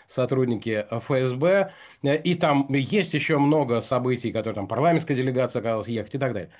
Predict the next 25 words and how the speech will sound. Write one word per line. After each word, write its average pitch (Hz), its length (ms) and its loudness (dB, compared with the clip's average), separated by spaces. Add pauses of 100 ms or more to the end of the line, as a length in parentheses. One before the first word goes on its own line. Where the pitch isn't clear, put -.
(460)
Э, 135 280 0
я 156 180 2
хотел 208 160 2
спросить, 190 440 -2
почему 165 680 2
задержание, 143 1080 0 (100)
э, 123 140 0
выходцев 175 440 -2
из 160 140 0
Азербайджана 139 720 0
в 98 80 -6
Екатеринбурге 135 1040 -2 (360)
вызвало 170 600 2
такую 160 520 0
мощную 139 480 2
реакцию, 143 380 0
на 131 100 2
которую 160 380 2
в 127 80 0
России, 151 580 0 (160)
кажется, 151 400 0
не 147 100 4
рассчитывали? 127 600 -2
Или 208 240 2
рассчитывали? 151 680 -2